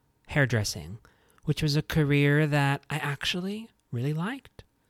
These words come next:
And it sustained me, brought me amazing opportunities. However, I always felt like something was missing. And then in twenty sixteen, it was the week of the election.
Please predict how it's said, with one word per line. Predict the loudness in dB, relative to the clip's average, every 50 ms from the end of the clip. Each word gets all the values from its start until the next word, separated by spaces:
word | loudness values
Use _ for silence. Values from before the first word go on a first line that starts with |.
| _ _ _ _ _ _ _ _ _ _ 0
And | 2 4 4 4 2 0 _
it | -6 -2 0
sustained | 0 0 0 0 0 2 2 0 0 -2
me, | -4 -4 -4 -4 0
brought | 2 2 2 2 2
me | 0 0 0
amazing | 2 2 2 2 4 4 2 2 2
opportunities. | 0 -2 -2 -4 -4 -2 0 0 0 0 0 -2 -4 -6 -8 -10 -14 -16 -18 _ _ _ _ _ _ _ _ _ _ _ _ _ _ _ _ _ _
However, | -6 -2 2 4 4 4 4 2 2 2 2
I | 0 -2 -2
always | 0 2 2 2 2 2 2 2 0
felt | 2 2 2 2 2 2 0
like | -2 -2 -2 -2 -4 -4
something | -2 0 2 0 0 0 -2 -4 -4 -4 -6 -8 -12 -16 _ -8
was | -6 -6 -6 -8
missing. | -8 -8 -8 -8 -10 -10 -14 -20 -20 -20 -20 _ _ _ _ -20 -20 -20 -20 -20 _ _ _ _ _ _ _ _ _ _
And | -2 -2 0 0 0 0
then | 0 0 0 0 -2 -4 -6 -8 -10 _ _ _ _ _ _ _ _ _ _ _ _ _ -20 -8 _
in | -2 0 0 -2 -4 _ _
twenty | -4 -4 -2 -2 -2 -2 -2
sixteen, | -2 -4 -4 -4 -4 -6 -6 -4 -4 -4 -2 -2 -4 -6 -6 -10 -12 _ _ _ -8
it | -6 -6
was | -2 0 0 2 2 2 2 0 -2 -4 _ _ _ _ -6
the | -4 -4
week | -2 -2 -2 -2 -2 -4 -8 -14 -20 -20 _ _ _ _ -6
of | -4 -4 -2 -2
the | -2 0 0
election. | 0 0 -2 -2 -4 -6 -6 -8 -8 -8 -8 -10 -10